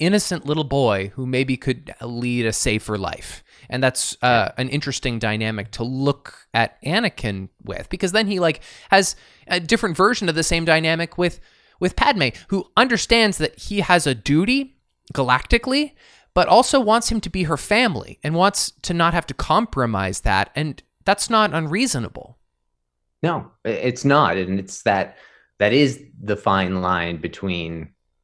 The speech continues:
Speaker 2: your sense of duty and what you want to do. And to a degree, it's Anakin's very pick and choosy about that. Uh, but he develops that because of the attachments that he forms early on and the fact that that is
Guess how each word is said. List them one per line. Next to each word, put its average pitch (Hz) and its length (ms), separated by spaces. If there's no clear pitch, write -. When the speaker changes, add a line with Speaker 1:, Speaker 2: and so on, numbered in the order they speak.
Speaker 2:
your 87 240
sense 95 300
of 80 160
duty 120 580
and 85 220
what 76 120
you 80 100
want 110 300
to 113 100
do. 107 480
And 87 360
to 95 100
a 90 40
degree, 101 680
it's - 520
Anakin's 101 440
very 98 420
pick 110 320
and 107 120
choosy 131 460
about 73 340
that. 67 340
Uh, 80 320
but 95 260
he 101 220
develops 110 580
that 90 380
because 95 460
of 87 180
the 92 140
attachments 90 720
that 87 280
he 92 120
forms 87 380
early 85 340
on 131 380
and 95 500
the 104 80
fact 92 320
that 98 140
that 98 180
is 95 280